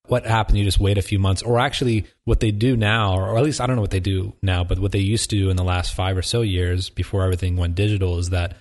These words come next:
they would send screeners out to celebrities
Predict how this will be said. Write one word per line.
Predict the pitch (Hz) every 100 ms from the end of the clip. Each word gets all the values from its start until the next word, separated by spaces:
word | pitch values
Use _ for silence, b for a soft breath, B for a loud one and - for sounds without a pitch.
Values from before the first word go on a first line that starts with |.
| _ -
they | 101
would | 95
send | - 123 120 113
screeners | - - - 135 139 117 104
out | 98 92 92 -
to | - 101 98 92 90
celebrities | - 101 107 110 107 98 95 90